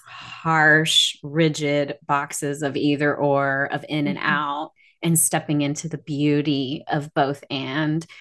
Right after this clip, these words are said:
Speaker 2: Yeah.
Speaker 1: which when you do that, it's harder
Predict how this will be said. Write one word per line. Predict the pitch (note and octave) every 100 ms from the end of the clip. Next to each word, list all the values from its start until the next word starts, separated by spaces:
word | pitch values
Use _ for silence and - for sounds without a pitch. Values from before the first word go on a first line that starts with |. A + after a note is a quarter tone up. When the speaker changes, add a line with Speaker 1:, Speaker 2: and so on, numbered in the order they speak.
| _ -
Speaker 2:
Yeah. | F3+ D#3
Speaker 1:
which | F3 D#3 - - - _
when | F3 E3+
you | D#3+
do | B3 F#4 G#4
that, | A3+ F3 D#3+ C3+ _ _
it's | - F#3 F3+
harder | - C4+ F#3+ C#3+ C#2 C2+ -